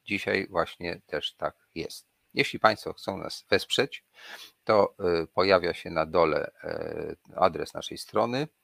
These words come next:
resetobywatelski kropka p l i tam jest napisane,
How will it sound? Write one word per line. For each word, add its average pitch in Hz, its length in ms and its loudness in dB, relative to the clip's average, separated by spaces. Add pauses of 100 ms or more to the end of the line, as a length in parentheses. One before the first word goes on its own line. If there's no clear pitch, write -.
(340)
resetobywatelski 87 1000 -4 (100)
kropka - 380 -10
p - 220 -6
l 160 260 2 (240)
i 120 100 -10
tam 151 200 2
jest - 220 -6
napisane, 104 800 0